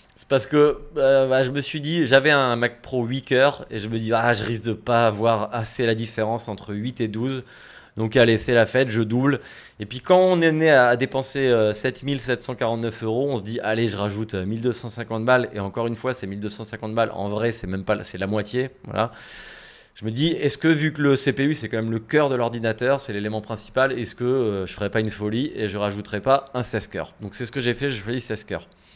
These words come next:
Je pense que c'est un bon compromis. Pour moi, c'est le meilleur rapport qualité-prix parce qu'on a vraiment un truc, seize cœurs, c'est vraiment, ça commence vraiment, vraiment à être très, très costaud, voyez que la différence ici, on est sur trois virgule trois, la trois virgule deux, et les deux sont en turbo boost à, à quatre, à quatre quatre. Donc, euh,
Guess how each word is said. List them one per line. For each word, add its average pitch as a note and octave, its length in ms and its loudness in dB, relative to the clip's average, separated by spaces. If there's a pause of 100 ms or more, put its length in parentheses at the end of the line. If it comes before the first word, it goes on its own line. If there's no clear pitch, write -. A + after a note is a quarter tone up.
(600)
Je - 120 -18
pense F3 200 4
que F3 80 2
c'est D#3+ 160 0
un C#3+ 80 6
bon C#3+ 140 0
compromis. C3+ 420 -2
Pour A#2+ 160 -4
moi, C3+ 140 2
c'est - 100 -8
le B2 80 -4
meilleur B2+ 160 2
rapport A#2+ 260 -2
qualité-prix A#2 540 -4
parce A#2 160 -6
qu'on A2 140 -8
a G#2+ 100 2
vraiment C3+ 460 0
un A2+ 80 -4
truc, B2 480 -8
seize - 260 -6
cœurs, A#2+ 240 0
c'est G#2 100 -8
vraiment, G2 380 -8
ça - 160 -12
commence G#2 300 -6
vraiment, A#2 240 -6
vraiment A2+ 220 -6
à A2 40 -2
être A2 80 -8
très, B2+ 220 -6
très A#2+ 160 -8
costaud, A#2+ 480 -4 (560)
voyez C3 120 2
que - 60 -4
la C3+ 80 4
différence C3+ 460 2
ici, A#2 140 -6
on B2 100 -2
est G#2+ 40 -4
sur G#2 160 -8
trois A#2 180 -6
virgule A2+ 260 -4
trois, A#2+ 260 2
la G2 80 0
trois G2+ 180 -4
virgule G#2 320 -4
deux, B2+ 320 2
et A2+ 140 -2
les A#2+ 120 0
deux C3 200 0
sont B2+ 160 -6
en G#2 100 -2
turbo G#2+ 300 -2
boost A#2 400 0
à, G2 360 0 (260)
à G2 80 -6
quatre, - 320 -8
à A2+ 40 -6
quatre A2 220 -2
quatre. - 320 -8
Donc, F#2+ 240 -10
euh, F#2+ 160 -2